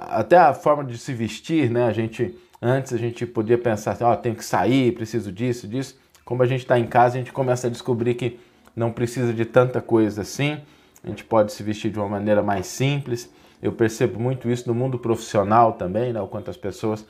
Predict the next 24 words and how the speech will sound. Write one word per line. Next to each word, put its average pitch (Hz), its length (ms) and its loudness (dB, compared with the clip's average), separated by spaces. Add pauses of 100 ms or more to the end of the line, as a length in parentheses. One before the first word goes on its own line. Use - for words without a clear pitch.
(240)
alteraram. 107 600 4
A 101 40 -6
gente 113 200 -12
faz 175 260 2
reuniões 147 580 2
com - 140 -12
pessoas 120 560 -4 (840)
de 90 100 -4
grandes 120 400 2
empresas, 95 1000 0 (420)
de 98 340 -2
grandes 110 340 0
corporações, 107 800 -2 (400)
e 127 200 0
tá 180 200 4
todo 180 340 2
mundo 151 180 -2
ali, 135 160 2
não 175 160 -2
tá 151 180 4
mais 143 220 0
com 131 140 -2
terno, 127 440 6
gravata, 117 840 2